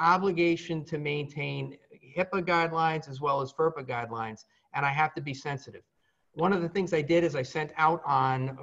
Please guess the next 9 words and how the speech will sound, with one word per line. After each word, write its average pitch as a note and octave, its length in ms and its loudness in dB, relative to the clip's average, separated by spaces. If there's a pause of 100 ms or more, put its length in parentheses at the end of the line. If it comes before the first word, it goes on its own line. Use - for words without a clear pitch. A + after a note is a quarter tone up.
Friday D#3 560 0
within D3 300 -2
the C3+ 100 -8
Stillman D3+ 420 0
newsletter F#3 600 -2 (320)
was E3 320 6
the C#3 260 -4
covid F#3 500 6
stigma A#2+ 640 -2